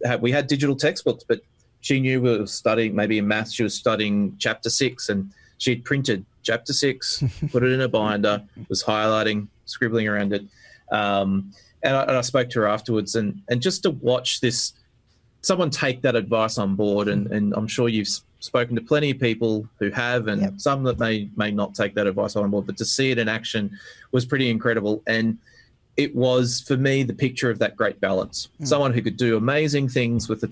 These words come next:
Speaker 1: technology, but also understand for certain things that they need to switch it off, have the analog, and, and, um,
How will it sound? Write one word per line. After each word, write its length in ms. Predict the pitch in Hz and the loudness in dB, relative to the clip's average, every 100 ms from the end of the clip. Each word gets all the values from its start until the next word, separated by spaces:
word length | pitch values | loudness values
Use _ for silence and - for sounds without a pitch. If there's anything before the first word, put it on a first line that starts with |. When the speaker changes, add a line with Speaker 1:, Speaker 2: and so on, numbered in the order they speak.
| 117 | -2
Speaker 1:
technology, 600 | - 104 107 98 104 101 - - - | 0 0 0 0 -4 -6 -14 -20 -2
but 100 | 123 | 2
also 460 | 123 123 123 110 107 - | 4 2 2 2 2 0
understand 960 | 139 131 123 - 120 113 110 107 - _ | 0 0 -2 2 2 2 0 -2 -4 _
for 100 | - | -6
certain 520 | 120 - 165 170 143 123 | -4 0 2 2 2 0
things 460 | 120 113 110 104 | 0 0 0 -2
that 140 | 117 107 | -2 0
they 120 | 104 | 0
need 200 | 104 101 | 0 -2
to 80 | - | -4
switch 300 | - - - | -4 -4 -2
it 60 | |
off, 300 | 107 104 101 - _ _ _ | 0 0 -4 -14 _ _ _
have 360 | - - 127 113 | -8 -4 -2 -2
the 180 | 113 110 | 0 0
analog, 460 | 107 104 104 101 95 - | 0 0 0 -2 -4 -4
and, 220 | 98 98 | -4 -2
and, 400 | 101 98 101 98 | -2 0 0 0
um, 360 | 101 98 196 | -2 -2 -6